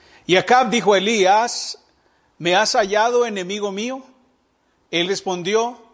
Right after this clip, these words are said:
"Te he encontrado porque te has vendido a hacer lo malo delante de Jehová. He aquí yo traigo mal sobre ti, y barreré tu posteridad y destruiré hasta el último varón de la casa de Acab,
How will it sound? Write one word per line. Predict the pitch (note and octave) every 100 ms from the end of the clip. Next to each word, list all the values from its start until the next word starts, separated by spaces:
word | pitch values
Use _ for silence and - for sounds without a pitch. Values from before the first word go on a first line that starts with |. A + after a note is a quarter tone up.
| _ _ -
"Te | F3
he | F#3
encontrado | F#3+ G3+ F3 G#3 G#3+ A3+ A3+
porque | G3 F#3 F3+
te | E3 D#3+
has | F3+ D#3+
vendido | G3 F#3 E3 A3+ A3+
a | A3
hacer | - F#3
lo | F#3
malo | F3 G#3 A3+ A3 G#3
delante | E3 D#3+ G3 G#3+ G#3 G#3 G3+ G#3 _ _ _ -
de | D3+ E3
Jehová. | E3+ D#3 D#3 A2 - _ _ _ _ _ _ _ _ _ -
He |
aquí | F#3 F#3 G#3
yo | G3+
traigo | G#3 G#3 G#3
mal | G3 G#3+ A3
sobre | G#3+ F#3+ F#3
ti, | G#3+ G#3+ C#3+ _ _ _ _ _ _ _ -
y | D#3
barreré | F3 F3 F3+ A3
tu | A3 G#3
posteridad | G3+ E3 F#3 F3 E3 F#3+ A3+ A#3
y |
destruiré | G#3+ - F#3+ F3 E3+ G3+ A3 A#3
hasta | F#3 F3 D#3+ F3 D#3+
el | E3+
último | B3 G#3+ A#3+ A3+ G3+
varón | F#3 G#3 G3+ G3+
de | E3
la | D3
casa | F#3 G3+ A3+
de | G#3+
Acab, | F#3+ F#3 E3+ F#3+